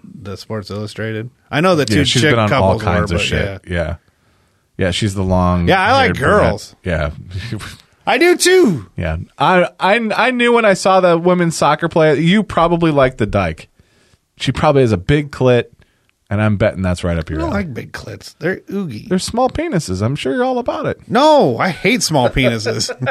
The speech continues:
Speaker 1: Why does it always come circle back to me being gay?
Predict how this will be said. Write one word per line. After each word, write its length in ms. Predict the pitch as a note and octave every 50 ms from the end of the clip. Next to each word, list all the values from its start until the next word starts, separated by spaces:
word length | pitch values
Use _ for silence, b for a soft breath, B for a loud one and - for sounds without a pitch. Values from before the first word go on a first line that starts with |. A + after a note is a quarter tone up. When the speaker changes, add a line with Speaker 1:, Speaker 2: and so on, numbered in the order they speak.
| - - - A3+ - - - B3 - - - B3+ A3+ - - - B3 - G3+ - - - - - - - - - - - - - - - - - - - D#3+ B B B B B B B B B B B - F#3 F3 E3+ E3 F3 - - - - -
Speaker 1:
Why 220 | C#3 D#3+ G3+ C4+
does 120 | D#4+ A#3+ C4+
it 60 | B3
always 240 | A#3 A3+ G#3 F#3+ D3+
come 400 | D3 F3+ F3 F#3+ F#3 F3+ E3 B2+
circle 340 | - - F#3 F#3+ F3+ E3+ C#3+
back 260 | B2 C3 D3 D#3+ -
to 60 | D3
me 140 | C3+ C#3 C#3
being 280 | C#3 C3 C3+ C3+ A#2 G#2+
gay? 340 | F#2+ A2 A2 A#2+ F2+ -